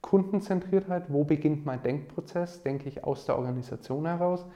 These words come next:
oder denke ich vom Kunden rückwärts gedacht? Da hatten wir vorhin das Beispiel von Amazon, die ganz klar vom Kunden rückwärts denken. Dann haben wir das Thema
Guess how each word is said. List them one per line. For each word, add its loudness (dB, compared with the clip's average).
oder 2
denke 2
ich -4
vom -6
Kunden 0
rückwärts -2
gedacht? -8
Da 2
hatten 4
wir 8
vorhin 6
das 0
Beispiel 4
von -4
Amazon, -2
die -2
ganz 0
klar 6
vom -2
Kunden 2
rückwärts 0
denken. -6
Dann 2
haben 4
wir 6
das 2
Thema 0